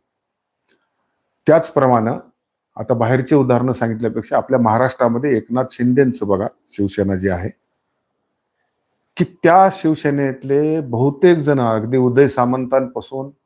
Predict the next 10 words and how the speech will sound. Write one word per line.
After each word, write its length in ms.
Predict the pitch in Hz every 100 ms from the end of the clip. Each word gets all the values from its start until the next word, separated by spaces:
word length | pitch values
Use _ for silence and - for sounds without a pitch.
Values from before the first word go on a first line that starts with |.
| _ _ _ _ _ 131
अनेक 300 | 147 175 147
जण 360 | 120 117 120 151 151 -
फक्त 380 | 151 - _ 143
नावाला 600 | 107 113 127 135 139 135
एकनाथ 320 | 127 123 120
शिंदेसोबत 600 | - 117 120 113 113 110 110
आहेत, 200 | 101 120 -
नावाला 360 | 107 110 120 117
शिवसेनेमध्ये 680 | - 104 - 104 101 101 107
आहेत. 140 | 120